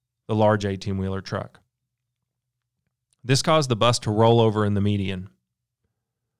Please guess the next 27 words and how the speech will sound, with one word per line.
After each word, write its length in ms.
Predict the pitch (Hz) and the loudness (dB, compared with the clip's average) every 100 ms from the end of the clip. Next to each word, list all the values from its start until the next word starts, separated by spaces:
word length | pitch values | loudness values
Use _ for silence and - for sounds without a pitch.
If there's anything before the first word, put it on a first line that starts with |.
| _ _ _ - | _ _ _ -4
Our 200 | 110 120 | 0 0
client, 480 | 117 110 110 117 - _ _ _ - | 2 2 2 0 -4 _ _ _ -4
an 140 | 110 | 2
elderly 400 | 127 131 110 107 | 4 4 2 2
woman, 480 | 104 104 107 107 101 - | 0 0 0 -4 -6 -6
was 240 | 107 98 | -4 -4
thrown 540 | - 120 131 139 139 131 _ _ _ _ _ | -2 0 2 2 -2 -6 _ _ _ _ _
from 280 | - 139 | 0 2
her 120 | 135 135 | 2 0
seat 460 | - 151 110 - - _ _ _ _ _ | -2 -4 -6 -8 -20 _ _ _ _ _
into 220 | 127 131 | 2 4
the 100 | 120 | 4
luggage 420 | 117 147 123 98 | 4 4 2 -2
compartment 640 | - 104 98 95 - 98 - _ _ | -2 -2 0 -2 -4 -10 -12 _ _
where 160 | 117 113 | -2 -2
she 160 | - | -2
was 160 | 117 107 | -4 -4
stuck. 460 | - 123 98 - _ _ _ _ _ _ _ _ _ _ _ _ _ | -2 -2 -4 -10 _ _ _ _ _ _ _ _ _ _ _ _ _
She 140 | - | -2
had 80 | 135 | 0
a 60 | 104 | 2
broken 320 | 113 117 123 | 2 0 0
arm 240 | 113 113 | 0 0
and 80 | 107 | -2
a 40 | |
broken 300 | 98 101 110 | -2 -4 -4
shoulder. 460 | 101 104 95 95 92 | -4 -4 -6 -10 -16